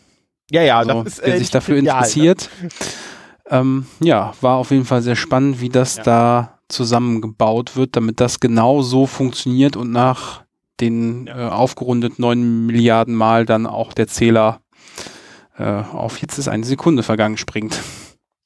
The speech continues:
Speaker 1: Ja, genau. Und es ist allen aufgefallen, ne? Da kommt die Erde nicht mehr als Bezugssystem drin vor.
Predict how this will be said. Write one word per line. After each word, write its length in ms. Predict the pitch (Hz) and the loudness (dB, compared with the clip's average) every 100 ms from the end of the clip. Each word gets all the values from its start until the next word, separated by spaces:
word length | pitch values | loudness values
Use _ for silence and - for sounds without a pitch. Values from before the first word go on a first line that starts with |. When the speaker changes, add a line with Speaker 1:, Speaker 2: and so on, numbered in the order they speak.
| _ - | _ -8
Speaker 1:
Ja, 80 | |
genau. 360 | 120 139 117 - | 0 2 2 0
Und 320 | 156 202 - - - | 0 0 -4 -10 -8
es 140 | 147 | -6
ist 120 | 160 | -2
allen 220 | - 151 165 | 0 0 0
aufgefallen, 580 | 190 - - 117 107 | -2 -4 -2 0 2
ne? 200 | 110 170 - _ _ _ _ - | 0 -4 -8 _ _ _ _ -2
Da 100 | 113 | -2
kommt 300 | - 147 143 | -2 -2 -2
die 120 | 131 | 0
Erde 340 | 147 170 110 | 0 0 -2
nicht 260 | 95 - - | -8 -10 -6
mehr 120 | 85 | -4
als 160 | 78 - | -4 -10
Bezugssystem 720 | 92 - - - - - - | -18 -18 -18 -20 -14 -12 -12
drin 180 | - 90 | -14 -18
vor. 400 | - 87 92 | -12 -8 -8